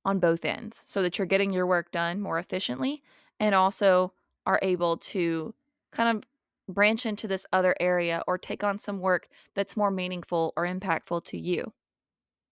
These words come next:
We want you to be able to make the space to explore your interests without overworking yourself. And then if you run your own business,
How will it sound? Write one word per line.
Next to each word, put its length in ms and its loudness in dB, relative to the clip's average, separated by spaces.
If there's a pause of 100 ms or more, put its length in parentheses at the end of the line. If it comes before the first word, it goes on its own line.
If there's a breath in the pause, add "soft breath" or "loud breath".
(100)
We 80 0
want 200 6
you 80 2
to 60 0
be 60 2
able 120 4
to 60 2
make 220 -2
the 80 -4
space 600 -2 (800)
to 480 2
explore 420 2
your 160 4
interests 680 -6
without 500 4
overworking 560 0
yourself. 560 -6 (540)
And 180 6
then 280 2 (100)
if 180 2
you 80 0
run 160 4
your 120 2
own 160 0
business, 680 -6